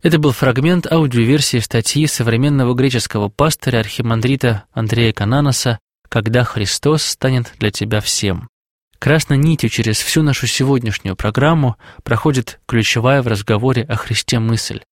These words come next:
Иисус Христос — это Бога-человек. "Совершенный Бог и совершенный человек", как гласит богословская формула пятого века.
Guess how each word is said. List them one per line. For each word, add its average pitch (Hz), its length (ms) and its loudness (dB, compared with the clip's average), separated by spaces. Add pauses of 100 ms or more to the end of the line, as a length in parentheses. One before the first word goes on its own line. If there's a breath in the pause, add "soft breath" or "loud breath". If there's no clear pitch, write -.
(260)
Иисус 135 360 0
Христос — 151 600 -2
это 120 400 -2 (240)
Бога-человек. 110 1040 0 (560)
"Совершенный 147 680 2
Бог 123 420 0
и - 60 -4
совершенный 113 680 0
человек", 104 600 -2 (140)
как 110 140 -4
гласит 104 600 -4
богословская 117 680 -4
формула 113 460 -2
пятого 107 360 -4
века. 110 360 -2